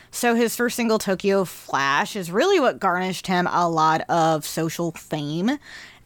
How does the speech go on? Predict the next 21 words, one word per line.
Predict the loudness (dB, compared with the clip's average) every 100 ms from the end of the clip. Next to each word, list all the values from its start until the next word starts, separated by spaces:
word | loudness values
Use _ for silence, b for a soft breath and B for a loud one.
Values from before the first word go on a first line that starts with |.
| _
as | 2 4 4 4 2 0 -2 -8 -4
it | -2 -2 -2
hit | -4 -2
big. | 0 0 2 0 -2 0
And | 2
then | 2 2
from | 2 0 2
there, | 2 4 4 2
he | 2 -2 0
just | 0 0 -2
continued | 0 0 0 0 0 2 0 0
doing | 0 0 0 0 0
very, | 2 2 4 2
very | 0 0 2 0
well. | 2 2 4 2
And | 0 0
he's | 0 0
had | 2
a | 2
lot | 4 4 4
of | 4 4